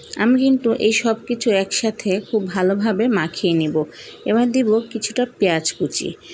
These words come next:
এবার লবণ দিব পরিমাণ মতো, তারপর দিয়ে দিব তেল।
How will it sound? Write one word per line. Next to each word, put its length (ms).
এবার 360
লবণ 400
দিব 180
পরিমাণ 380
মতো, 320
তারপর 280
দিয়ে 260
দিব 320
তেল। 240